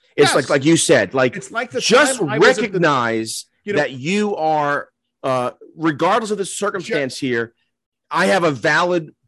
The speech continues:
Speaker 2: Jerry
Speaker 1: it,
Speaker 2: and I
Speaker 1: it's
Speaker 2: were at the,
Speaker 1: valid how I
Speaker 2: yes,
Speaker 1: feel.
Speaker 2: Jerry and I were, we had a conversation about the Maryland N V A yesterday.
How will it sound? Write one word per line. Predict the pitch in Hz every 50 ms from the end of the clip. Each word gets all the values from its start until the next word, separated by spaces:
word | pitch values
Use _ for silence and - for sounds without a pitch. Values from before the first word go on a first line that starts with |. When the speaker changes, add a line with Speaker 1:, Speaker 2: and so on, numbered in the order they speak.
| - - - _
Speaker 2:
Jerry | - - 208 233 262 285 262
Speaker 1:
it, | 262
Speaker 2:
and | 214 185
I | 196 202
Speaker 1:
it's | 202
Speaker 2:
were | 180 180
at | 185
the, | -
Speaker 1:
valid | 196 262 226 196 170 160
how | 160 175 160 156
I | 147
Speaker 2:
yes, | 143 143
Speaker 1:
feel. | 143 143 123 98 -
Speaker 2:
Jerry | 127 - 180 160 247 294 302
and | 294
I | 240 202 196 196 185
were, | 165 165 151 139 - -
we | 156 151
had | 147 143
a | 139
conversation | - 165 156 151 139 - 151 131 113 131
about | 131 127 123 117
the | - 120
Maryland | 123 123 127 127 127 120 117
N | 113 113 110
V | 104 110 95 98
A | 98
yesterday. | 98 95 87 - - - - 53 50 50